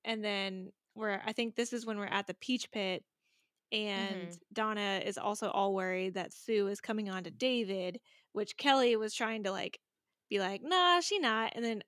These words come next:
Speaker 1: oh, she is. She's definitely
Speaker 2: Oh my
Speaker 1: coming on
Speaker 2: god.
Speaker 1: to David. <laughs>
Speaker 2: No, that was so cute. And she was like, "You have nothing to worry about." And then Sue was just like, "Drink my soda, David."
Speaker 1: <laughs> Yeah.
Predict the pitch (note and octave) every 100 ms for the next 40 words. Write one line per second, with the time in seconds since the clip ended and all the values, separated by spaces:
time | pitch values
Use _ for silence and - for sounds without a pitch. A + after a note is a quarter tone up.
0 | - G#3+ A3+ F3+ D#3+ G#3 C#4 C4 G3+ G3
1 | F3+ - - - B3 G#3 G#3 A3 G3 F#3+
2 | G#3 G3 G3+ F3 F3 F3 E3+ C#3 A2+ B3+
3 | - D4+ E4+ - - A3 G3+ F3+ F#3 G3
4 | A#3 E4+ F4 - - - B3+ C4 A#3+ -
5 | B3+ G3+ F#3+ G#3+ - C4+ B3 C#4+ B3+ D4+
6 | F4 F4+ C#4 C#4 C#4 D4+ C#4 D#4 C4+ A3
7 | A3 A#3 A3+ F#3 F3 F#3 G#3 G#3+ - A3
8 | A3+ A#3+ A3+ A#3 G#3+ - G3 G#3 - D4
9 | D4+ - F#3 F#3 D#3 C#3 C#3+ C3+ C#4 C4+
10 | D4 D#4+ - B3